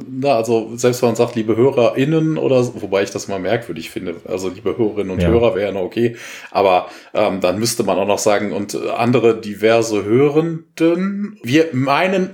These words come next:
Speaker 1: euch alle. Also wir, wir bevorzugen,
Speaker 2: Genau.
Speaker 1: vernachlässigen hier niemanden. Ähm, das, äh, ist einfach so. Man redet so und ich mache mir da auch wenig
Speaker 2: Ja.
Speaker 1: Gedanken drüber, wie jetzt Gender
Speaker 2: Ich auch.
Speaker 1: frech ist oder ähnliches.
Speaker 2: <laughs> Was
Speaker 1: Also
Speaker 2: du eben noch
Speaker 1: so eine Art Disclaimer,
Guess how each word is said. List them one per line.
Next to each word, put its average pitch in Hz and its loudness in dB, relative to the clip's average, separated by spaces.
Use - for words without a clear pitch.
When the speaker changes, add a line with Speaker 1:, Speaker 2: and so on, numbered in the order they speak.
Speaker 1:
euch 160 2
alle. 127 2
Also 123 -2
wir, 123 0
wir 127 -2
bevorzugen, 165 2
Speaker 2:
Genau. 160 -12
Speaker 1:
vernachlässigen 120 0
hier 113 0
niemanden. 117 2
Ähm, 98 0
das, - -2
äh, 92 2
ist - -4
einfach 92 -4
so. - -8
Man 98 -4
redet 113 2
so 104 0
und 95 -8
ich - -12
mache 104 -6
mir 95 -2
da 78 -2
auch 87 -2
wenig 104 -4
Speaker 2:
Ja. 117 4
Speaker 1:
Gedanken 95 -6
drüber, 92 -2
wie 104 -16
jetzt 98 0
Gender 101 0
Speaker 2:
Ich - -2
auch. 95 4
Speaker 1:
frech 101 0
ist 95 0
oder - -2
ähnliches. 90 -4
Speaker 2:
<laughs> - -20
Was 117 0
Speaker 1:
Also 113 4
Speaker 2:
du 120 0
eben 135 2
noch 131 4
Speaker 1:
so 127 2
eine 117 2
Art 123 0
Disclaimer, 107 2